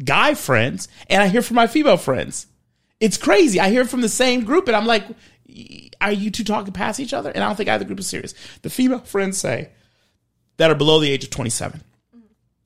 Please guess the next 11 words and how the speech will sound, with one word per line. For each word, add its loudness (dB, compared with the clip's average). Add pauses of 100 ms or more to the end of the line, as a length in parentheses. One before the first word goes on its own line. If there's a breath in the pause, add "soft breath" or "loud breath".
(160)
they 2
say, -2
"No 2
guy 2
is -6
serious. -8
They're -6
losers. -2 (100)
They -4
just -6
wanna -2